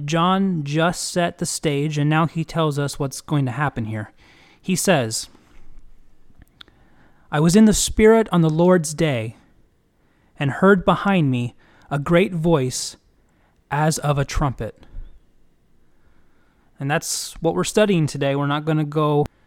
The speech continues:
uh, any farther than that. Um, I make my jokes about <laughs> not getting past one verse, but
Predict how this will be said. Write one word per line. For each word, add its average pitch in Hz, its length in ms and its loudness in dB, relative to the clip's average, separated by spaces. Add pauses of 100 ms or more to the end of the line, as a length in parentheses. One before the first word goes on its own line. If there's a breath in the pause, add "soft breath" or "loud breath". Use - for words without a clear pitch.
(360)
uh, 147 160 -6
any 165 180 -2
farther 165 360 2
than 156 160 -2
that. - 340 0 (680 soft breath)
Um, 131 540 0 (840 soft breath)
I 135 100 -6
make 147 220 0
my 160 80 2
jokes 170 400 2
about 143 420 -2 (540 loud breath)
<laughs> - 560 2
not 165 180 0
getting 160 240 0
past 151 280 2
one 156 200 4
verse, 170 340 4
but 127 260 -4